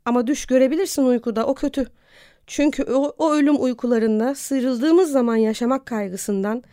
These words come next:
ne düşler görebilir insan. Düşünmeli bunu. Bu düşüncedir uzun yaşamayı cehennem eden. Kim dayanabilir zamanın kırbacına, zorbanın kahrına, gururunun çiğnenmesine, sevgisinin kepaze edilmesine,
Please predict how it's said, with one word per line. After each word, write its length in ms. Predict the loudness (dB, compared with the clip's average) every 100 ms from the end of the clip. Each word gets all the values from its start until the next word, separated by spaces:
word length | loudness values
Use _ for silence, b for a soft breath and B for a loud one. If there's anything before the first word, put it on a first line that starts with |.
| b b b
ne 160 | 2 2
düşler 360 | 2 0 0 0
görebilir 440 | 0 -2 -2 -4
insan. 380 | -4 -4 -6 -6 b b b
Düşünmeli 500 | -2 4 6 6 4
bunu. 260 | -4 -6 -8 b b b b
Bu 120 | -4 -2
düşüncedir 520 | 2 2 4 2 0
uzun 380 | -2 2 2 0
yaşamayı 540 | -2 -2 0 2 2
cehennem 440 | 0 -2 0 0 0
eden. 260 | 0 -4 -6 b b b
Kim 240 | 6 8
dayanabilir 520 | 8 8 6 2 0 0
zamanın 480 | 0 0 2 0
kırbacına, 580 | 0 -2 -2 -4 -4 -6 -8 b b b
zorbanın 520 | 6 6 6 4 4
kahrına, 560 | 0 -2 0 0 0 -4 b b b
gururunun 500 | 4 4 6 4 4
çiğnenmesine, 920 | 2 0 2 2 2 0 -2 -2 -2 b b
sevgisinin 600 | -2 2 2 0 2 2
kepaze 500 | 0 -2 0 0 2
edilmesine, 640 | 0 0 -2 -2 -4 -4